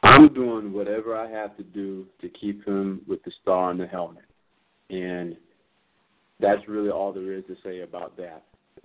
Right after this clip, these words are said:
watching Sanchez, Sanchez, whatever you wanna call it, um, and, and T, I saw your tweet. I didn't even respond because really there's nothing to respond to. I didn't wanna see none of it. Um, he was really there just to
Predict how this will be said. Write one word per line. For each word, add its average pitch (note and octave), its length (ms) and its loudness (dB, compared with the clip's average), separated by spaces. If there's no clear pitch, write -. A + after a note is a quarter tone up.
watching G#2 580 0
Sanchez, A2+ 680 -2
Sanchez, G#2+ 840 -6
whatever G#2+ 400 -2
you G#2+ 100 -12
wanna G#2 260 -6
call G#2 340 -2
it, - 180 -6
um, F2+ 500 -2
and, F#2 360 -8
and F#2+ 240 -6
T, A2+ 160 0
I F#2+ 140 -4
saw G#2+ 160 2
your G2+ 160 0
tweet. A#2 240 -4
I G2 100 -2
didn't A2 180 -4
even G2+ 140 -4
respond G#2+ 440 -4
because G2 260 -6
really G2 240 -6
there's F#2+ 120 -8
nothing F2+ 140 -14
to F2+ 60 -20
respond G2 520 -6
to. G2 180 -2
I F#2 140 0
didn't F#2+ 220 -4
wanna F2+ 240 -8
see F#2+ 160 -6
none G#2 180 2
of F2+ 120 -6
it. F2 160 -2
Um, F2+ 520 0
he A#2+ 180 0
was G#2+ 140 0
really A#2 280 -2
there A2+ 240 0
just G#2+ 220 -10
to - 80 -14